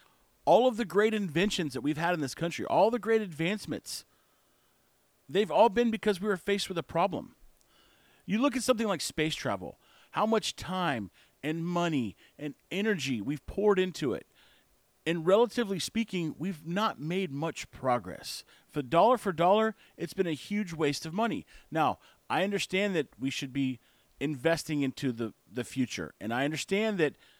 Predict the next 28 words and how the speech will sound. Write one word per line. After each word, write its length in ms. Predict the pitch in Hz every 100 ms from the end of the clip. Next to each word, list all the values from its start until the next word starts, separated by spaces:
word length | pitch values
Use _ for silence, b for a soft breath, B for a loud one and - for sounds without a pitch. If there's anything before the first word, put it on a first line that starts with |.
| b b b _ _ _ 139
it 160 | 135
costs 300 | - 143 139
a 40 | 147
lot 200 | 139 139
of 60 |
money 280 | 160 170 170
to 140 | 143 151
do 220 | 165 175
that. 220 | 92 - _ _ b b b b _ _ _ _ _ _ _ _ -
But 160 | 165
that 180 | 190 175
should 200 | - 190
be 120 | 185
done 360 | 151 151 185 180
by 380 | 156 160 160 - _ _ -
the 120 | 139
people 400 | - 175 165 165
who 140 | 156
think 320 | 147 180 185 -
that 120 | 143
there's 220 | 156 143
a 60 | 131
need 480 | 135 175 202 117
that 120 | 120 -
could 140 | 120
come 260 | 165 208 208
from 160 | 135
that. 220 | 98 80